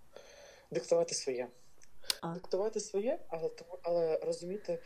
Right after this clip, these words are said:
Speaker 1: для кого ти це створюєш. Тому що тут же ми зачіпаємо питання, а, ринків збуту твоєї моди, і варто розуміти, що кожна країна, загалом в кожній країні приймається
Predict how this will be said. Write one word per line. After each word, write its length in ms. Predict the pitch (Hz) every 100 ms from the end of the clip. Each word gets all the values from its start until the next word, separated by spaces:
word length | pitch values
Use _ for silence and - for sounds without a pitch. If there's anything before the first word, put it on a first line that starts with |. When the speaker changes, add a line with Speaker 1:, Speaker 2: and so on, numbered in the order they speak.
| - - -
Speaker 1:
для 80 | -
кого 280 | - 170 -
ти 120 | -
це 120 | 135
створюєш. 560 | - 110 113 107 - - - - - -
Тому 240 | - 151 165
що 460 | - - 143 139 - - - -
тут 140 | 170
же 100 | 156
ми 100 | 156
зачіпаємо 560 | 147 - - 143 143 131 -
питання, 440 | 147 139 135 127 - - - -
а, 260 | 135 135 135 -
ринків 380 | 147 143 - 127 -
збуту 360 | 135 131 135 156
твоєї 300 | 160 170 180
моди, 280 | 226 277
і 60 | 247
варто 280 | 160 165 143
розуміти, 360 | 135 147 156
що 280 | 139 - 123 - - - -
кожна 280 | 165 143
країна, 480 | 127 147 208 302 277 - - -
загалом 480 | 151 147 175 311 -
в 160 | -
кожній 240 | - 165 156
країні 280 | 180 220 190
приймається 580 | 143 151 160 160 131